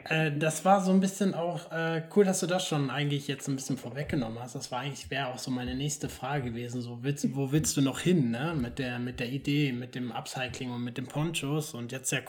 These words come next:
cool, dass du dein Repertoire quasi auch noch auf die, äh, Kosmetikwelt quasi ausweitest. Und ich muss auch sagen, ich bin auch Fan von dieser Seife. Also ich bin jetzt gerade auch schon wieder ein bisschen genervt, dass ich das nicht durchgehalten hab.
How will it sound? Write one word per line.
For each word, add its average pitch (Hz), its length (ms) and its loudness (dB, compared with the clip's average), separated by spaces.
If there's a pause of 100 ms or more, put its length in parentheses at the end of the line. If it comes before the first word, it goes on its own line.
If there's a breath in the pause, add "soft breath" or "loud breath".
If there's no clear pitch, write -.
cool, 165 120 6
dass 139 180 2
du 151 60 2
dein 135 240 0
Repertoire 135 560 -6
quasi 127 360 -6
auch 120 120 -6
noch 120 160 -8
auf 120 180 -10
die, 120 400 -8
äh, 113 300 -8
Kosmetikwelt 147 840 -2
quasi 143 400 -2
ausweitest. 143 1300 -4 (380 soft breath)
Und 147 140 2
ich 175 100 4
muss 202 160 8
auch 185 140 2
sagen, 185 280 2
ich 165 100 -8
bin 170 140 4
auch 190 140 4
Fan 190 300 2
von 175 180 -4
dieser 160 220 2
Seife. 147 420 0
Also 127 140 -4
ich 139 100 -8
bin 165 100 0
jetzt 165 200 0
gerade 165 240 0
auch 160 80 -2
schon 165 180 0
wieder 160 140 2
ein 160 100 4
bisschen 165 1040 -2
genervt, 160 420 0
dass 151 140 0
ich 151 120 -2
das - 180 -2
nicht 151 200 -2
durchgehalten 170 600 0
hab. 202 260 -2